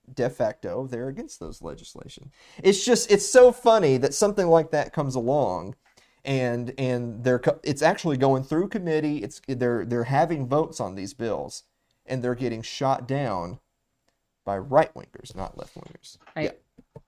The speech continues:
Speaker 2: Exactly. It's gonna take the right wing to enact gun control.
Speaker 1: <sighs> It's just, it's just funny that, uh, I know Bolden had said that there's several states where there has been some movement in the right direction.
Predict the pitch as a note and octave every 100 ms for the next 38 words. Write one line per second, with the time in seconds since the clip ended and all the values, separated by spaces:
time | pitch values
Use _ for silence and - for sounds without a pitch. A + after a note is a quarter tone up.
0 | - E3+ D3+ C#3 D3+ - _ - - B3
1 | C4+ A#3 G#3+ G3+ G3 G3 F#3 F3 E3+ -
2 | E3 D#3 D#3+ - - - C#3+ C3+ C#3+ C3
3 | C#3 - - _ _ _ D#3 - - -
4 | - - - - C3+ - B2 - _ _
5 | _ _ - E3+ - E3+ - F#3+ F3+ C3
6 | A#2+ A#2 A2+ G#2+ G2+ G#2+ B2+ B2 B2+ B2+
7 | A#2+ A#2 G2+ - G#2+ G#2 G#2 A2 A2 -
8 | E3 C#3+ B2 - A2 G2+ - A2+ A2+ G#2
9 | G2+ G2+ A2+ A2 B2+ C#3 C#3 A#2 G#2+ G2
10 | G2 G#2+ G#2 G#2+ A2 G2 F#2+ F#2+ F#2+ -
11 | F#2+ F#2 - F2+ F2